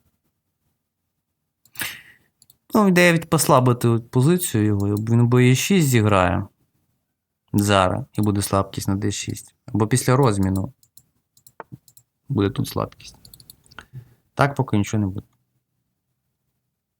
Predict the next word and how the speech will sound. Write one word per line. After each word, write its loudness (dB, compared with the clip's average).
М. 0